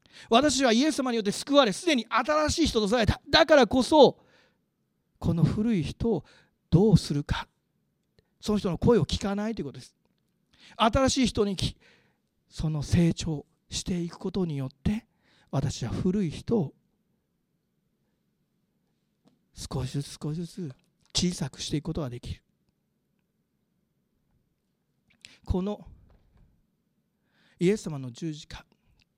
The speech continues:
その敵となる、その生き方というのは、まあ、こういうふうに書いてありますね。十九節、「彼らの最後は滅びです。彼らの神は彼らの欲望であり、彼らの栄光は彼ら自身の恥なのです。彼らの思いは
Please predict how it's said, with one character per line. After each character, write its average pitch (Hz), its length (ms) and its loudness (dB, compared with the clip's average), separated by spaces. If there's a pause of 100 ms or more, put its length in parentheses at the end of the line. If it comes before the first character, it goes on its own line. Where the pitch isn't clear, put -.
(440)
そ - 180 -6
の 175 100 -4
敵 - 240 -2
と 185 140 -2
な 202 140 -4
る、 165 120 -4 (540)
そ 214 140 4
の 214 100 6
生 202 120 0
き - 20 -20
方 214 260 0
と 226 160 -4
い 233 80 -2
う - 20 -4
の 214 100 -4
は、 - 180 -12 (380)
ま 127 120 -10
あ、 - 20 -12
こ 180 120 -4
う - 20 2
い - 20 8
う - 40 8
ふ - 20 8
う 165 40 6
に 151 60 -6
書 143 80 -4
い 143 40 -4
て 131 80 -6
あ - 20 -4
り 117 40 -8
ま 120 80 -10
す 196 100 -6
ね。 214 120 -4 (600)
十 147 120 -4
九 135 120 -8
節、 110 240 -12
「彼 254 160 -2
ら 254 100 2
の 180 100 2
最 208 260 0
後 160 60 2
は 135 80 -2
滅 202 300 2
び - 60 -2
で - 60 -4
す。 - 120 -20 (200)
彼 240 180 4
ら 208 80 4
の 170 100 2
神 208 240 0
は 175 220 -2 (240)
彼 262 280 4
ら 175 100 2
の 131 140 -4
欲 170 280 -4
望 247 140 0
で 156 100 -6
あ - 80 -8
り、 - 100 -20 (260)
彼 233 200 2
ら 202 80 4
の 170 120 -2
栄 196 120 0
光 208 220 2
は 185 120 2 (220)
彼 277 240 2
ら 190 100 2
自 190 180 -4
身 240 80 -2
の 165 80 0
恥 214 300 -2
な 311 80 2
の 196 120 4
で 123 100 -2
す。 - 160 -12 (340)
彼 247 180 8
ら 208 100 4
の 202 200 0 (300)
思 214 300 6
い 208 60 4
は 165 220 0